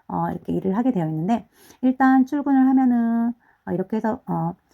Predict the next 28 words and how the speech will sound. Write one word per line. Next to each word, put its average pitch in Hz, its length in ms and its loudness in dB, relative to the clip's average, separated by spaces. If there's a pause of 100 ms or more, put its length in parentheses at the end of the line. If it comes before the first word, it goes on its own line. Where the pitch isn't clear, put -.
(100)
식사를 226 720 -2
같이 - 240 -14
케어를 220 300 -2
해주고 254 240 -2
나서 190 280 0
식사가 254 340 -2
끝나고 269 340 2
나면 190 360 4
이제 226 200 0
그때 254 320 -6
인계를 170 340 -2
받는 160 260 -6
거예요. 156 260 -6
그래서 226 320 -2 (340)
인계를 202 380 0
받고, 302 600 0 (320)
어, 170 440 -2 (100)
인계가 240 360 2
끝나면 262 440 4
이제, 233 420 -2 (260)
어, 170 160 -8
카에다가 233 680 0
이렇게 175 280 -10
뭐 160 320 -4 (280)
시트라든지 254 960 0
아니면은 170 540 -2
벽에 175 260 -4
카바 247 400 0